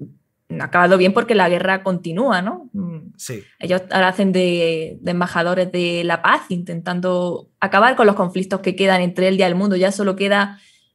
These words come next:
Speaker 1: es lo que decía Erwin, de hasta que solo quede una persona en la faz de la tierra, no pararán los conflictos, ¿no?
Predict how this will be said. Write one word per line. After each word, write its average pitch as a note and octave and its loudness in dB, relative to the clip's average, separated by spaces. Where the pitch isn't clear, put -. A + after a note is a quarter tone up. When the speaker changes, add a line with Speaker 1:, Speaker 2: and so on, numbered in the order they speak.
Speaker 1:
es A3+ 4
lo A3+ 4
que G#3 4
decía G3+ 4
Erwin, E3+ -4
de F3 -2
hasta F3 -4
que F3+ -6
solo B3 2
quede B3 4
una A3+ 4
persona A3+ -6
en G3 -6
la G3 -2
faz G3 0
de G3+ -2
la F3+ 0
tierra, C4+ 0
no F#3+ -2
pararán F#3+ 2
los F3+ 0
conflictos, F3 -8
¿no? - -10